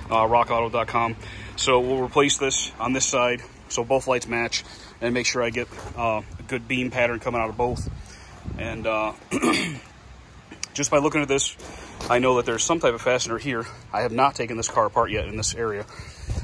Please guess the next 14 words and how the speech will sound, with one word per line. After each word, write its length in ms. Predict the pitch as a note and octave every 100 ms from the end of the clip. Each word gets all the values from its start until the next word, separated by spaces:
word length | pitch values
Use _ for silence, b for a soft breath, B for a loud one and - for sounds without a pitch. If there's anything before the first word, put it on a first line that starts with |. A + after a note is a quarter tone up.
| -
There's 100 | A2+
also 220 | A2+ A2+
a 20 |
fastener 380 | A2+ A2+ - G#2
here 160 | A2+
on 100 | G#2+
top, 320 | G2+ D3+ D#3+ - - B B B B - - B B B B B B
and 140 | A2 A2
there's 120 | G#2+
a 60 |
screw 520 | G2+ - B2+ B2+ A#2+ A2+ B B B B -
tab 280 | A#2+ A2
right 160 | G#2+ G2
there. 300 | A2+ B2+ D3